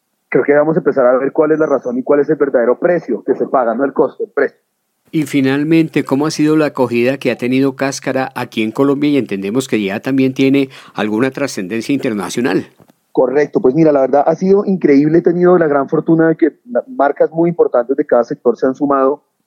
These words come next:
Speaker 1: eh, a usar, porque yo creo que siempre necesitamos tener aliados. Entonces ahorita estoy en distintas industrias, estoy en los empaques de comida, estoy en los empaques de licor,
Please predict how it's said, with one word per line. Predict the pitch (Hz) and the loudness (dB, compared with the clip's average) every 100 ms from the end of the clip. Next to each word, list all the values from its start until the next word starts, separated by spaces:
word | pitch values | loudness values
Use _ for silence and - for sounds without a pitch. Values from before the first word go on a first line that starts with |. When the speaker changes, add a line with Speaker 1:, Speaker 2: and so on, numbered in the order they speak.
| _ - | _ 0
Speaker 1:
eh, | 120 120 117 | 4 4 4
a | 120 | 0
usar, | 120 - 135 135 135 | -2 0 2 2 0
porque | - 127 | -2 2
yo | 131 | 2
creo | 123 | 2
que | 123 | -2
siempre | 135 151 139 | 0 2 2
necesitamos | 147 131 123 123 | 0 0 -2 0
tener | 139 113 | 2 2
aliados. | 117 127 123 - _ _ _ _ _ | 2 4 2 0 _ _ _ _ _
Entonces | 120 123 | -2 2
ahorita | 139 139 | 2 2
estoy | 147 175 165 | 0 0 2
en | 165 | 2
distintas | 165 139 143 139 147 | 0 -2 -2 0 0
industrias, | 147 127 151 - 139 | 2 2 2 2 2
estoy | 131 - 127 | 2 2 4
en | 131 | 4
los | 131 | 2
empaques | 139 117 - 117 | 0 0 0 -2
de | 117 | 0
comida, | 113 123 143 | 0 4 4
estoy | 123 131 | 4 2
en | 123 | 2
los | - | -2
empaques | - - 107 | -4 -4 -4
de | 113 | -12
licor, | 107 127 127 | 0 2 2